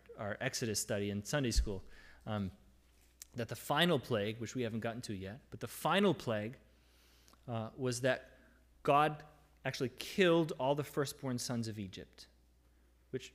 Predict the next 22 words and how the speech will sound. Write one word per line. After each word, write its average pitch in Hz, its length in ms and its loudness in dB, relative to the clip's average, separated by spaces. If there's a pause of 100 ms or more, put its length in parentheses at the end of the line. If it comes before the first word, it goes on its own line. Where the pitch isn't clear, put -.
(100)
sounds 156 380 2
harsh, 117 460 2 (280)
but 131 200 -2
what 143 140 2 (120)
had 139 120 0
happened 147 360 2
was 117 140 -2
that 127 220 0 (180)
Pharaoh 170 420 6
was 147 160 4
holding 131 520 4 (380)
Israel 147 360 2
hostage, - 760 -8 (300)
right? 113 140 -12 (1600)
Israel 127 420 2
is 107 200 0
God's 110 340 -2
firstborn 110 500 -6
son. 95 380 -6 (1400)
And 113 120 -6
Pharaoh 123 280 6
says, 110 320 0